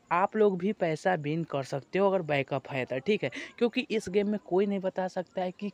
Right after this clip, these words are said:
कब आप लोग को क्या विन दे दिया जाए, ठीक है। बस अगर आपके पास यहाँ पर बैकअप है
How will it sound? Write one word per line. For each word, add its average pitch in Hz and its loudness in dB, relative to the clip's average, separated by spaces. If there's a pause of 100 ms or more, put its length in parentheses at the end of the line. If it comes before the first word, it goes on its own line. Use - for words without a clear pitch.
कब 170 0 (220)
आप 151 0
लोग 170 -4
को 175 -2
क्या 165 0
विन 165 -4
दे 139 -2
दिया 131 -4
जाए, 127 -2
ठीक 208 -2
है। 220 4 (360)
बस 185 6
अगर 196 4
आपके 190 2
पास 190 0
यहाँ 185 0
पर 180 0
बैकअप 147 4
है 208 4